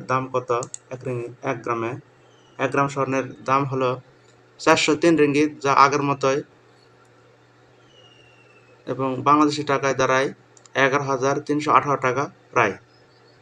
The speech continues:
তো এই ছিল আজকের মালয়েশিয়ার রিঙ্গিত ও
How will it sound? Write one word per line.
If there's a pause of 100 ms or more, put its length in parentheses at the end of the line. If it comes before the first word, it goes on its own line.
(240)
তো
এই
ছিল (120)
আজকের (420)
মালয়েশিয়ার
রিঙ্গিত (120)
ও